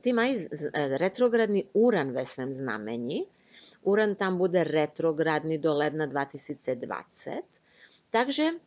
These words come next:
teď se tu jako energie trošičku pro ně pozastaví, i když jiné planety jsou direktní. A Uran, a, a ty, e, byci s Uranem si mají říct, zda jsou ochotní postupit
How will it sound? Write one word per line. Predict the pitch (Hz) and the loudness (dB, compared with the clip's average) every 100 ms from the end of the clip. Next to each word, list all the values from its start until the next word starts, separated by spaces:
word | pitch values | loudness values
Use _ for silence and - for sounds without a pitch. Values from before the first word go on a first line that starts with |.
| _ - | _ 2
teď | 220 | 2
se | 220 233 | 2 -6
tu | - | -2
jako | 202 202 | -2 2
energie | 214 196 190 190 | 2 2 2 2
trošičku | 185 175 180 202 156 | 2 0 0 -4 -4
pro | 143 | -2
ně | 151 147 | -2 -2
pozastaví, | - 117 139 135 - - 135 143 160 330 415 _ _ _ _ _ | -4 -4 -4 -8 -8 -4 -4 0 -2 -2 -8 _ _ _ _ _
i | 185 | -2
když | 175 170 | 0 2
jiné | 170 165 | 2 0
planety | 165 151 143 - - | 0 0 0 -4 -8
jsou | - 120 | -4 -4
direktní. | 131 143 151 - 202 262 381 _ _ _ _ _ _ _ _ _ - - - - - | 0 -2 -2 -6 -8 -8 -8 _ _ _ _ _ _ _ _ _ -20 -18 -20 -12 0
A | 330 - | 2 4
Uran, | 208 208 214 240 - | 6 8 8 4 0
a, | 170 170 | 2 2
a | - 185 | 4 0
ty, | - 233 226 - - | 4 4 4 0 -2
e, | 156 | 0
byci | 143 170 185 247 | 4 4 4 0
s | 240 185 | 0 2
Uranem | 165 139 143 185 | 4 4 2 0
si | - 190 | -2 0
mají | 180 196 | 2 2
říct, | 190 202 - | 2 -2 -2
zda | 147 143 180 233 | -4 4 4 4
jsou | - 311 262 | 0 4 4
ochotní | 254 247 247 - 196 196 381 - _ _ _ _ _ _ _ _ _ _ | 4 2 2 -2 -2 -2 -4 -10 _ _ _ _ _ _ _ _ _ _
postupit | - 240 - 254 254 269 262 | 4 4 4 0 2 0 -4